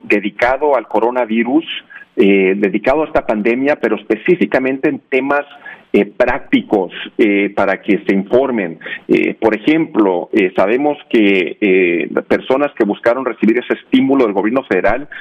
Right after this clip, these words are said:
si las personas, aunque fuesen naturalizadas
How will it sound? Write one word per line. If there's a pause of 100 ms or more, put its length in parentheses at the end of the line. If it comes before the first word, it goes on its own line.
(200)
si
las
personas,
aunque
fuesen (340)
naturalizadas